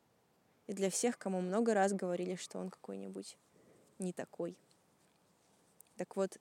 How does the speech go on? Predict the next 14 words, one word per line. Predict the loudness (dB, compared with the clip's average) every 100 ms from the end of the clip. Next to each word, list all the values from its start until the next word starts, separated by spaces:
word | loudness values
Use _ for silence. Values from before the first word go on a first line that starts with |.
| -8
для | -4 0
вас | 0 2 0 0
эта | -8 -6
серия | -6 -6 -6
подкаста. | -10 -16 -16 -16 -18 -20 _ _ -14 -14 _ _ _ _ _ _ -20 -20 _ -20 -20 -20 -20 _ _ _ 8
Я | 8
как | 8 6
опытный | 4 4 2 0 0 -2
путешественник | 0 2 4 2 2 -2 -2 -8
и | -10
человек, | 0 4 6 4
который | -2 -2 0
много | 0 2 2 2
раз | 0 -2